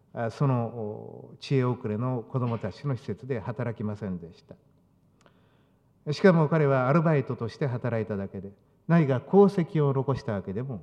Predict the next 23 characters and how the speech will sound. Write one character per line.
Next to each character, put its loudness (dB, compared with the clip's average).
な -12
い。 0
と 6
こ 8
ろ 6
が、 4
そ 4
の 2
彼 2
が -4
で -10
す -18
ね、 -4
え -2
ー、 -20
低 0
く -2
へ 4
り -2
く -6
だ -2
っ -8
て、 -20